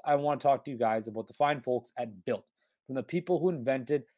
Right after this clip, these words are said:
healthy and tasty comes the latest gift to your taste buds. You've probably tried the amazing coconut brownie chunk Built Bar, but guess what? Your friends at Built Bar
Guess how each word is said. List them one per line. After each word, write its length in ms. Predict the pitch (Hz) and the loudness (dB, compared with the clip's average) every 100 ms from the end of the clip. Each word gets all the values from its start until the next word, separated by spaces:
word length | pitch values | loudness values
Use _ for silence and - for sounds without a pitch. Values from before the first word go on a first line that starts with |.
| _ | _
healthy 460 | - 151 165 180 160 | 2 4 4 2 -6
and 180 | 151 - | -8 -6
tasty 460 | 139 131 - 135 120 | -6 -6 -6 -12 -8
comes 240 | 139 131 | -8 -6
the 260 | 131 117 135 | -8 0 2
latest 540 | 123 117 143 156 131 113 | 2 2 2 0 -2 -4
gift 220 | 113 117 _ - | -2 -2 _ -12
to 140 | 127 120 | -8 -4
your 260 | 113 113 107 | -4 -4 -6
taste 280 | - 123 - | -4 -4 -4
buds. 200 | 104 95 _ _ - | -8 -8 _ _ -14
You've 120 | 120 | -8
probably 260 | - 151 156 | 2 2 2
tried 320 | - 135 127 | 2 2 2
the 80 | 123 | -2
amazing 320 | 123 117 117 - | -4 -4 -6 -8
coconut 420 | 123 131 127 104 | -8 -6 -8 -4
brownie 360 | 107 110 107 104 | -4 -4 -6 -10
chunk 300 | - 117 117 _ _ _ 98 | -6 -6 -6 _ _ _ -2
Built 220 | 123 110 | 2 2
Bar, 100 | - | 0
but 160 | 98 101 | -6 0
guess 260 | 120 123 - | 2 2 2
what? 180 | 104 - - | -2 -2 -4
Your 120 | 113 - | -4 0
friends 360 | 135 143 147 - | 0 2 -2 -2
at 320 | 123 104 98 | -2 -2 -6
Built 240 | 117 113 107 | -2 -2 0
Bar 200 | 113 113 | 2 2